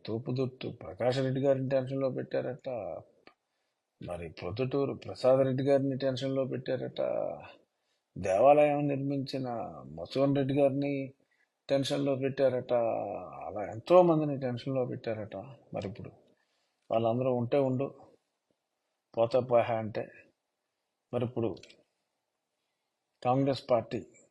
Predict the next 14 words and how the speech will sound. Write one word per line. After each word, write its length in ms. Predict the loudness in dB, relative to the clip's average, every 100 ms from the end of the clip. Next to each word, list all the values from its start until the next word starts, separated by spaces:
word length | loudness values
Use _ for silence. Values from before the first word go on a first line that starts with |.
| _ _ _ _ _
వారి 300 | 0 0 -2 -12 _ _ _ _ _ _ _ _ _ _ 0
తండ్రి 260 | 2 4
గారి 320 | 6 4 2 -12 _ -6
ఒరిజినల్ 460 | -2 0 2 0 0 0
పార్టీ, 380 | 0 -2 -10 -12 -20 _ _ _ _ _ _ _ _ _ _ _ _ _ -10
జగన్మోహన్ 600 | -6 -2 0 0 0 0
రెడ్డికి 480 | -2 -4 -6 -8 -12 _ -14
ఒరిజినల్గా 720 | -4 -2 2 2 2 2 0
నీడనిచ్చిన 840 | 2 2 4 2 0 -2 -6 -8 -12 _ _ 0
పార్టీ, 420 | 0 0 -4 -6 -10 _ _ _ _ _ _ _ _
జగన్మోహన్ 600 | -4 0 0 2 2 0 0
రెడ్డి 280 | -2 0
గారిని 400 | 0 -2 -6 -10 -18 _ _ _ -8
తొలిసారి 640 | -4 0 4 4 2 -6